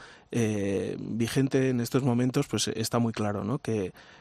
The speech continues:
que el médico no tiene esa función de, de matar a las personas. Lo, eh, cuando acabamos la carrera de medicina, lo juramos en el juramento hipocrático. A lo largo de nuestra carrera aprendemos, a, a, a lo largo de nuestra profesión,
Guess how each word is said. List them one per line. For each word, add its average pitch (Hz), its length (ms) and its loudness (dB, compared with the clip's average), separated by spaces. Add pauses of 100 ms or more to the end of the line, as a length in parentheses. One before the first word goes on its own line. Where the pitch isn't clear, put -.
(120)
que 110 100 0
el 101 100 0
médico 110 380 2
no 117 140 2
tiene 123 200 2
esa 113 140 -2
función 117 460 0
de, 104 320 -2
de 110 160 0
matar 107 240 -2
a 107 40 0
las 101 120 -4
personas. 107 420 0
Lo, 113 240 2 (420)
eh, - 120 -4
cuando 117 180 2
acabamos 135 380 4
la 131 80 4
carrera 123 320 2
de 117 60 0
medicina, 117 500 2
lo 113 100 0
juramos 117 460 2
en 113 80 2
el 113 80 0
juramento 110 420 0
hipocrático. 131 800 2
A 120 60 -2
lo 117 100 -2
largo 120 320 2
de 120 80 0
nuestra 113 280 0
carrera 120 440 0 (300)
aprendemos, 120 720 4
a, 113 200 2
a, 110 140 -2
a 113 220 -4
lo 104 100 -4
largo 117 200 0
de 123 60 2
nuestra 110 380 -2
profesión, 131 600 0